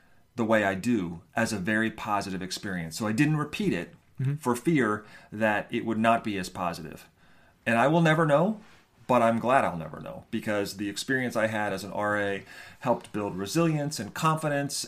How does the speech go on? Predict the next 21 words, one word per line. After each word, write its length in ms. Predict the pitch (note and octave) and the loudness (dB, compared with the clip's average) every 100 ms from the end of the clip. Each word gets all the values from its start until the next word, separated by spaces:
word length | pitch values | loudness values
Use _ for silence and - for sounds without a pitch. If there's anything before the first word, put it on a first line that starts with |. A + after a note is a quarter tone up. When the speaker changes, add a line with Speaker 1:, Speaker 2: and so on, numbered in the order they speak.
| - | -6
Speaker 1:
and, 460 | A2+ G#2+ G#2 G2+ - | -6 -4 -6 -8 -8
um, 320 | G#2 F#2+ F#2+ | -6 -4 -4
knowledge 720 | A2+ C3 C3 C3 A#2+ A2+ A2 F2+ | 0 0 0 0 -2 -2 -6 -8
and 480 | G#2+ F#2+ F#2+ F#2+ A#2 | -6 -4 -4 -4 -2
leadership, 720 | D#3 C#3+ C3 - B2+ B2 - - - - - | 0 0 -2 -2 -2 -4 -10 -20 -20 -20 -6
and, 360 | A2+ A2+ A2 G#2+ | 0 2 2 0
and 240 | B2+ C3+ | -2 4
that 260 | C#3+ C#3+ - - - | 4 4 0 -18 -6
parlayed 380 | - D3+ C3 A#2+ | 4 6 6 4
itself 400 | A2+ A#2+ A2 A2 | 0 -2 -2 -2
into 260 | G#2+ - | -4 -2
other 240 | A#2+ A#2 G2+ | -2 -2 -4
things, 300 | F#2+ F#2 F#2 | -6 -6 -6
student 300 | - A#2 A2 | -4 -4 -2
government 480 | G#2+ G2 F#2+ F#2 F#2+ | -4 -4 -6 -6 -6
and 100 | F#2+ | -6
so 240 | A2 G#2 | -4 -4
on. 240 | F#2 F2 - - - - | -4 -6 -8 -18 -20 -14
Um, 260 | G#2+ G#2 G2+ | -8 -6 -6
so 340 | - B2+ A#2 | 0 2 2
the, 380 | D#2+ A#2 G#2+ | 0 -4 -4